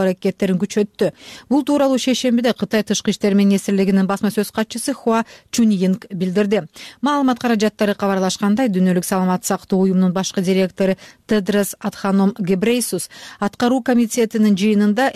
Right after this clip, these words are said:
эпидемиянын алдын алуу зарыл, бирок аша чабуунун кереги жок деп белгиледи. Анын айтымында, уюм эки жакка каттоо же соода чектөөлөрүн киргизүү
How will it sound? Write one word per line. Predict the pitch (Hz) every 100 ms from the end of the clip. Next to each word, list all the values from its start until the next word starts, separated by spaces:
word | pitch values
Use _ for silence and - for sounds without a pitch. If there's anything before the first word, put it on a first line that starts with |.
| 190
эпидемиянын | - 190 240 254 247 240 226
алдын | 214 208 208 214
алуу | 214 214 220
зарыл, | 180 220 240 165
бирок | 151 202 269 _ _ _ -
аша | 226 294
чабуунун | - 262 233 226
кереги | 202 190 185 170
жок | 175 -
деп | 175 160
белгиледи. | 196 175 175 190 190 196 - - - - -
Анын | 254 254
айтымында, | 220 220 202 202 262
уюм | 262 196 208 240
эки | 202 185 233
жакка | 247 240
каттоо | 220 220 208 - 240
же | 180
соода | 165 - 214 233 240
чектөөлөрүн | 233 - 226 220 208 208 190
киргизүү | 202 185 165